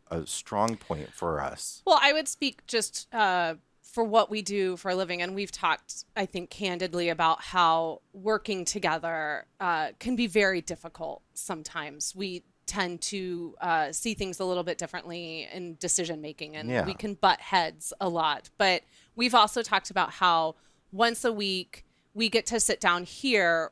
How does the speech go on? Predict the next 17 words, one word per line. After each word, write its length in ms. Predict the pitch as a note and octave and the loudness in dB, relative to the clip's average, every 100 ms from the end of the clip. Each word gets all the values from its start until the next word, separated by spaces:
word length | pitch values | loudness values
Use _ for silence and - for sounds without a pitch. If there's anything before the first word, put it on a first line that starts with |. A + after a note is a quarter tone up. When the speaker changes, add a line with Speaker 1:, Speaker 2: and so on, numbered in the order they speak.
| - | -2
Speaker 2:
with 200 | G#3+ G3+ | -2 2
all 200 | G#3 G3+ | 4 4
of 120 | G3+ G3 | 2 -4
you, 640 | G3 B3+ G#3 F#3 F3+ F3 - - - - | 0 4 6 6 2 -2 -8 -20 -14 -2
and 180 | G3 G3+ | -2 0
we 100 | A3 | 0
get 120 | G#3+ | -2
to 80 | - | -2
talk 380 | - B3+ A#3 - | 0 4 4 0
to 240 | - A3 | -8 -6
each 160 | G3+ - | -6 2
other 420 | F3+ F3 E3+ D#3+ _ _ _ G#3+ | 2 4 2 0 _ _ _ 2
virtually 600 | D4+ F#4+ C#4+ D4 A3+ G#3+ | 4 4 2 4 4 4
uninterrupted. 680 | G3 F#3 F3+ F#3+ E3 F3 - | 2 0 0 0 0 -4 -2
I 100 | A3+ | -2
have 600 | G#3 - C4 B3 A3+ G#3 | -2 4 6 6 4 -2
been 400 | G#3+ F#3+ F3 F3 | 0 2 0 -6